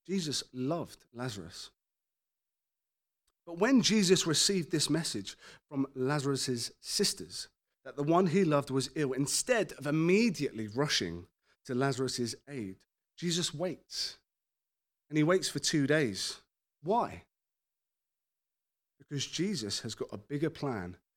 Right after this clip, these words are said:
and a bigger purpose for this situation. He is going to raise Lazarus from the dead, but only he and his disciples know it at this time. So when he finally shows up at Lazarus' house,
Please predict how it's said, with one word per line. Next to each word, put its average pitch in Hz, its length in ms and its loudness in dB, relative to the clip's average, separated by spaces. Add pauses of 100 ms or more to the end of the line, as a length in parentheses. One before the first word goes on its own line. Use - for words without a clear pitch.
(200)
and 117 120 -6
a 107 40 -4
bigger 120 320 -8
purpose 104 480 -12
for 95 120 -14
this 98 120 -10
situation. 95 720 -10 (300)
He 185 160 2
is 196 180 -4
going 127 180 0
to 117 120 -6
raise 147 400 -2 (100)
Lazarus 117 520 -4 (200)
from 117 160 -4
the 135 80 -2
dead, 104 300 -6 (560)
but - 180 -18
only 139 320 2
he 123 180 -2
and 113 100 0
his 107 120 -4
disciples 104 460 -8
know 110 160 -4
it - 160 -10 (260)
at 98 60 -20
this 98 140 -18
time. 90 320 -8 (1160)
So - 160 4
when 196 160 8
he 208 140 6
finally 175 540 6
shows 156 360 4
up - 220 0
at 135 140 -4
Lazarus' 139 720 -2
house, - 520 -6